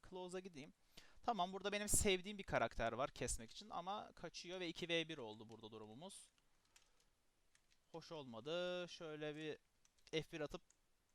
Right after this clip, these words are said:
gördüğünüz gibi sekiz K vuruyor bounce yeteneği.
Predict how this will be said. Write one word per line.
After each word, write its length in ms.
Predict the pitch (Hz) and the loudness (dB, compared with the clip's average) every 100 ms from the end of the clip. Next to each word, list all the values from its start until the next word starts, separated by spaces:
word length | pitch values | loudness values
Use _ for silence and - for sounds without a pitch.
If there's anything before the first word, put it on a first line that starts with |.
| _ _ _ _ | _ _ _ _
gördüğünüz 260 | - 180 190 | -4 -2 0
gibi 120 | 202 | 6
sekiz 420 | - 180 - 202 | 8 8 10 10
K 280 | - 190 185 | 12 12 12
vuruyor 380 | 151 113 139 151 _ - | 10 -2 -2 -4 _ -14
bounce 460 | 139 127 123 123 123 | 0 2 2 2 0
yeteneği. 480 | 135 117 117 165 | 0 0 2 2